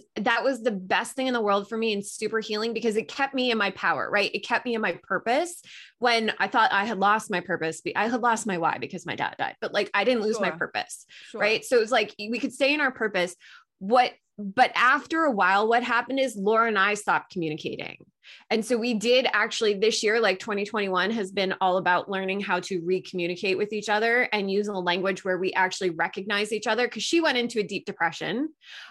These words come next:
Speaker 1: I was, like, going through my anger. She didn't understand my anger. I was being passive aggressive. And it was like, we were coming together for our clients.
Speaker 2: Sounds like a recipe for a totally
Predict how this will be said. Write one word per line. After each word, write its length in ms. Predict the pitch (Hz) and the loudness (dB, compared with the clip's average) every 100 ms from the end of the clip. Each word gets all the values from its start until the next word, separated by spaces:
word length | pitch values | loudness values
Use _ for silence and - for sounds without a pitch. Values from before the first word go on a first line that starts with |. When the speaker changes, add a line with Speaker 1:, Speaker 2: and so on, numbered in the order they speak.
| - | -2
Speaker 1:
I 260 | 196 254 277 | 4 4 4
was, 140 | 285 | 2
like, 220 | 254 214 | 2 0
going 280 | 202 220 214 | 2 2 2
through 120 | 220 214 | 0 0
my 140 | 196 | 0
anger. 360 | 151 175 170 196 | 0 0 0 0
She 220 | - 262 | -2 -2
didn't 200 | 302 294 | 0 2
understand 580 | 262 233 220 - 220 208 | 2 0 -2 -2 0 0
my 100 | 190 | 0
anger. 440 | 170 170 175 180 - | 0 -2 2 2 4
I 200 | 196 247 | 2 2
was 160 | 254 | -2
being 180 | 233 233 | -2 -4
passive 420 | 226 202 196 208 | -2 -2 -2 -6
aggressive. 540 | 190 170 180 - 156 202 - - - | -4 -4 -2 -2 -4 -4 -14 -14 -4
And 100 | 233 | -2
it 60 | |
was 160 | 240 240 | 0 2
like, 340 | 226 208 202 - | 2 2 -2 -6
we 160 | 226 247 | -2 0
were 100 | 254 | 0
coming 320 | - 285 339 | 2 4 4
together 460 | 339 - 240 247 | 2 2 2 2
for 160 | 247 233 | 2 4
our 160 | 202 185 | 4 2
clients. 640 | - 359 403 208 196 226 | 0 2 4 4 2 4
Speaker 2:
Sounds 220 | 440 554 | 4 4
like 300 | 640 494 392 | 2 2 2
a 40 | 403 | 2
recipe 680 | 285 523 - 640 508 320 294 | 2 0 -4 -4 -4 -2 -4
for 160 | 370 | -2
a 140 | 285 294 | 2 2
totally 960 | 403 _ - 640 508 480 480 494 494 | 0 _ -6 -2 0 0 -2 -2 -4